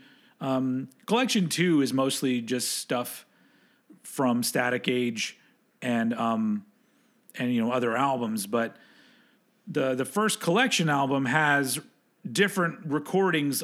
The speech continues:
of songs that are on some of these albums, and some of them, I like the Collection versions of them better than the Walk Among Us versions.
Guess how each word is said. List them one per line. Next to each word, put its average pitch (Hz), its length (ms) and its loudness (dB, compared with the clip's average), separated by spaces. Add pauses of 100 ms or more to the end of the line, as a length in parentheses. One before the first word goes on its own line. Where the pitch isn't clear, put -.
of 156 300 2
songs 143 560 0
that 127 280 0 (540)
are 143 160 2
on 139 160 2
some 135 260 0
of 120 100 -4
these 123 220 -2
albums, 131 600 0 (920)
and 147 420 -2 (880)
some 277 340 2
of 220 120 4
them, 165 280 2 (460)
I 170 220 2
like 185 400 0
the 151 80 0
Collection 156 760 2
versions 143 500 2
of 139 180 0
them 131 180 0
better 135 400 2
than 127 160 0
the 123 60 2
Walk 127 280 0
Among 127 320 0
Us 113 120 -4
versions. 113 680 -4